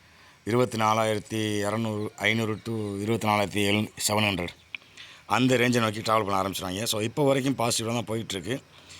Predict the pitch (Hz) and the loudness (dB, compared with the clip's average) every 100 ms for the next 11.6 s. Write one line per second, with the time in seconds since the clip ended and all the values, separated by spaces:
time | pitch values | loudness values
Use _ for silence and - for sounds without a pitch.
0 | - - 127 139 131 123 135 139 160 - | -20 -6 2 4 4 2 2 0 -2 -4
1 | - - - - - 104 127 123 110 110 | -18 -20 -20 -20 -4 2 4 4 2 -2
2 | 113 120 107 104 90 107 107 107 110 107 | -2 -2 0 -4 -4 -2 0 0 0 -2
3 | 104 - 98 87 87 87 120 - - - | -2 -4 -6 -4 -4 -4 -6 -8 -16 -14
4 | - - - - - - - 104 110 98 | -14 -16 -18 -20 -20 -20 -4 -2 -2 -6
5 | 87 117 98 98 101 92 87 85 92 92 | -4 -4 -4 -6 -6 -6 -6 -6 -6 -8
6 | - - - - - - - - - - | -10 -18 -20 -20 -20 -20 -20 -20 -20 -20
7 | - - - - - - 82 - - - | -20 -20 -20 -20 -20 -14 -4 -2 -2 -6
8 | - - - - - - 117 117 117 135 | -18 -20 -20 -20 -8 2 4 6 6 4
9 | 143 117 160 131 123 143 127 123 120 120 | 4 4 2 4 2 2 2 0 2 0
10 | 120 117 113 139 120 110 107 104 101 98 | 2 0 2 2 2 2 0 0 -4 -6
11 | - - 131 139 139 123 | -8 -2 0 4 4 4